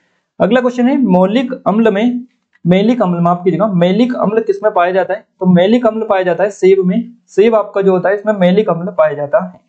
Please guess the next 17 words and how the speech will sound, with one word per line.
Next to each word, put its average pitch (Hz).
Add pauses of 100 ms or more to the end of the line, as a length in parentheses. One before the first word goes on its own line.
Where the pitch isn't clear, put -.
(600)
अगला 220
question 247
है, 254
propane 208
का 226
आणविक 190
सूत्र 440
आपको 196
बताना 165
है। 233
सही 220
जवाब 185
रहेगा 175
सी 226
थ्री 247
एच - (500)
एट, 143